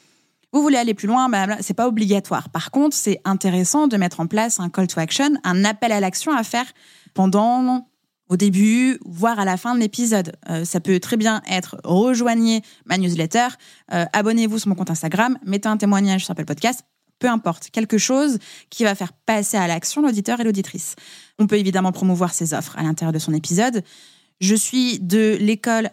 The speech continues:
à que lorsque c'est cohérent. Par exemple, euh, je vais pas parler,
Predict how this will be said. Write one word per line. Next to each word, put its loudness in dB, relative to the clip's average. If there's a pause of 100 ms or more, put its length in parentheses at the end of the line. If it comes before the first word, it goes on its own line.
à -2 (100)
que -2
lorsque 0
c'est -2
cohérent. 2 (540)
Par 0
exemple, 0
euh, 0
je 0
vais 2
pas 0
parler, 0